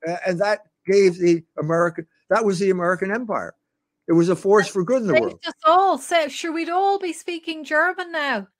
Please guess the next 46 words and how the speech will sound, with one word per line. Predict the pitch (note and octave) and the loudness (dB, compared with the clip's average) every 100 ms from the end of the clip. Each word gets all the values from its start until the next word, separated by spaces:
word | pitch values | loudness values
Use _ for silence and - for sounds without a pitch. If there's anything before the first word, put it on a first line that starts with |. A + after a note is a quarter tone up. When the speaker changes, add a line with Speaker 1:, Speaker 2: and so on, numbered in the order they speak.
| _ _ _ _ | _ _ _ _
Speaker 2:
if | A#3 C4 | -14 -10
it | G#3 | -4
wasn't | B3 C4+ C#4+ C4+ | 0 0 -2 -8
for | - C#4 C#4 A#3 F#3+ _ _ _ | -2 2 2 0 -6 _ _ _
the | A3 | -6
Americans | A3 A#3+ C#4 C#4 A#3 A3 G3+ F#3+ - | -2 0 -2 -4 -8 -8 -10 -14 -14
and | - G#3 | -8 -8
the | F#3 | -4
British. | B3 D4 G#3 E3+ - | -4 -4 -8 -10 -4
That's | B3+ | 0
Speaker 1:
That's | E4 - | 2 2
Speaker 2:
the | B3 | 4
Speaker 1:
right. | A#3+ | 4
Speaker 2:
narrative. | C4+ C4+ D4 - F#3+ C3 _ _ _ | 4 2 -2 -6 -14 -14 _ _ _
Yeah. | A3+ | -2
Speaker 1:
That's | F#3+ F3+ | -2 0
right. | F3 A#2+ | 0 0
They | F3+ F3+ | 2 2
would | G3 | 2
have | E3 | 0
conquered | F#3 F3+ F3 E3+ | -2 -2 0 0
the | D#3+ | 0
world. | E3 D3+ C#3+ | 2 0 0
And | E3 | -4
so | D3 G3+ F#3 E3+ _ - | 2 4 4 0 _ -4
it's | A3+ - | 0 2
a | A3 | 0
benign, | D#3+ G#3+ F#3 G3 A3 G3+ D#3+ D3 C#3+ | 2 2 2 0 0 0 0 -4 -6
it's | D#3 - | -6 -4
a | |
benign | C3 D#3 D3 F3 F#3+ | -4 -2 -2 -2 -2
power. | F3 E3+ E3+ | -2 0 0
Of | D#3 | 0
course, | - A#3 G3 F3+ | 2 2 2 2
we | F3 | 2
had | E3+ | 2
a | C#3+ | 0
little | D#3 D3+ | 0 -4
struggle | - F#3 F#3+ F3 F3 | -4 -2 0 0 -2
then | D#3 D#3+ D#3+ D3+ | -2 -2 -6 -4
with | C#3+ G3+ - | -2 -2 -4
communism, | G3 G#3+ A#3 G#3+ G3+ G#3 | -4 0 2 2 2 0
with | F3 B2+ | -4 -6
the | D3 | -6
Soviet | F3+ D3+ D3+ | -2 0 0
Union, | D3+ G#3+ A#3 A#3 | 2 0 2 0